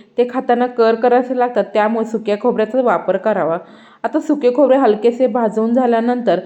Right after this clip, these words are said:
ते आपण एका प्लेटमध्ये काढून घेऊयात. आता त्याच पॅनमध्ये एक मोठा चमचा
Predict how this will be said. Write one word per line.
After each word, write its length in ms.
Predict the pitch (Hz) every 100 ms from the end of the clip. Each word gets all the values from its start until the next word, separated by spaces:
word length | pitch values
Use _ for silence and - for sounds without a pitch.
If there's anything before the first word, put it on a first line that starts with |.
| - - -
ते 40 | 233
आपण 300 | 233 240 233
एका 280 | 185 196 220
प्लेटमध्ये 540 | 226 208 220 220 220
काढून 380 | 226 185 170 208
घेऊयात. 380 | 240 196 170 185 - - - _ _ _ _ _ _ _ _ _ _ -
आता 140 | - 359
त्याच 320 | 349 214 269 -
पॅनमध्ये 420 | 254 262 254 226
एक 120 | 233
मोठा 300 | 226 202 214
चमचा 320 | 214 233 240